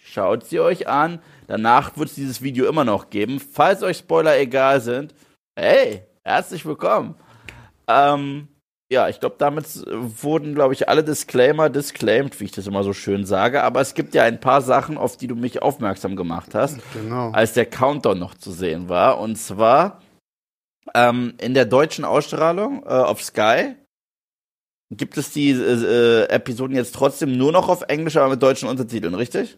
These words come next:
Speaker 2: Na, die letzten, also die vierzehnte und die fünfzehnte
Speaker 1: Die fünfzehnte,
Speaker 2: Folge
Speaker 1: genau.
Speaker 2: sind auf,
Speaker 1: Äh,
Speaker 2: äh,
Speaker 1: auf, auf Englisch, äh,
Speaker 2: genau.
Speaker 1: zu schauen. Für uns ist das kein großer Unterschied, weil ich hab The Walking Dead, Hand aufs Herz, ich hab's noch nie auf Deutsch geschaut. Äh, und dann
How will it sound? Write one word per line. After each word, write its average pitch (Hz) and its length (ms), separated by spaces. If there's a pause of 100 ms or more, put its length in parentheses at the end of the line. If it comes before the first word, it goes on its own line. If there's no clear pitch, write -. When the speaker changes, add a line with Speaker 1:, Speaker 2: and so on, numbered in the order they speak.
Speaker 2:
Na, 139 220
die 135 100
letzten, 143 380
also 120 200
die 120 140
vierzehnte 180 600
und 156 160
die 143 80
fünfzehnte - 560
Speaker 1:
Die - 0
fünfzehnte, 185 340
Speaker 2:
Folge 180 340
Speaker 1:
genau. 127 260
Speaker 2:
sind 160 280 (160)
auf, 139 440
Speaker 1:
Äh, 135 40
Speaker 2:
äh, 123 220
Speaker 1:
auf, 123 160
auf 120 160
Englisch, 117 640
äh, 131 140
Speaker 2:
genau. 123 120
Speaker 1:
zu 113 60
schauen. 143 340
Für 135 140
uns 123 200
ist 123 120
das 120 140
kein 123 160
großer 120 240
Unterschied, 120 500
weil 110 160
ich 117 140
hab 135 160
The 127 80
Walking 120 260
Dead, 123 240
Hand 110 220
aufs - 120
Herz, 113 140
ich 123 60
hab's 107 100
noch 113 60
nie 110 160
auf 101 80
Deutsch 98 240
geschaut. 110 360 (640)
Äh, 139 280 (100)
und 185 400 (520)
dann 151 520